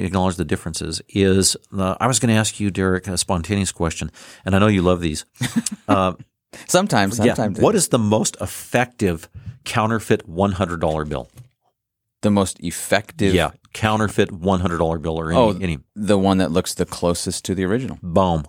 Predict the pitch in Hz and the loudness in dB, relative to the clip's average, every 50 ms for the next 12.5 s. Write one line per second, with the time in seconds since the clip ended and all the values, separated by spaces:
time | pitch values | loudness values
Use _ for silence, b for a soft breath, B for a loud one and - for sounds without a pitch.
0 | _ - 104 95 92 92 90 85 78 82 85 82 - 76 78 76 76 - - - | _ 0 0 2 2 2 2 2 0 0 -4 -4 -4 -6 -8 -8 -12 -14 -18 -10
1 | - 87 85 - - - - - - 117 B B B B B B B B B B | -8 -8 -4 -2 -2 -4 -2 -6 -10 -10 B B B B B B B B B B
2 | B B - 113 113 117 113 - 156 143 - 135 131 143 143 - - - - _ | B B 2 2 4 4 4 2 0 2 4 4 4 4 2 0 -6 -8 -10 _
3 | _ _ _ _ _ _ _ _ _ - _ _ - 82 101 90 92 98 104 107 | _ _ _ _ _ _ _ _ _ -20 _ _ -16 -8 -2 2 4 4 4 4
4 | 104 104 - - 95 98 98 101 101 98 90 82 78 80 78 78 - - - 87 | 2 2 0 -4 -4 -2 0 2 2 2 2 2 2 0 -2 -2 -2 0 0 -2
5 | 76 76 82 - - 82 - 76 - 85 78 76 - - _ _ _ _ _ _ | 0 -2 -4 -4 -4 -4 -4 -2 0 0 0 0 -4 -10 _ _ _ _ _ _
6 | _ _ _ _ _ 98 90 87 82 - 101 90 90 87 82 - 95 85 80 90 | _ _ _ _ _ -4 -4 -4 -2 0 2 4 4 2 2 0 -2 0 2 2
7 | 98 98 98 87 85 80 78 90 98 92 87 85 76 78 90 - - 90 78 - | 2 2 0 0 -2 0 0 0 0 0 0 -2 0 0 0 0 -2 -6 -8 -6
8 | - 80 76 - 82 80 73 82 87 90 90 104 131 180 196 135 98 87 87 78 | -6 -8 -6 -4 -6 -6 -4 -4 -2 0 2 2 4 4 2 2 2 2 2 2
9 | 90 87 87 87 - _ _ _ _ _ _ _ _ _ _ _ 95 92 101 110 | 2 0 0 -2 -6 _ _ _ _ _ _ _ _ _ _ _ -2 2 2 2
10 | 113 - - 101 98 98 90 - - - - 98 98 98 98 90 95 92 92 90 | 0 0 0 0 0 0 0 -2 -4 -2 0 0 2 0 -2 0 2 2 2 0
11 | - _ - - 95 95 92 - - - 90 87 92 90 - - - 95 95 95 | -2 _ -2 -2 0 0 0 -4 -6 -2 0 0 0 0 -2 -4 -2 0 2 2
12 | 98 95 90 - 87 85 85 87 - - | 2 2 2 2 2 2 2 0 -2 -6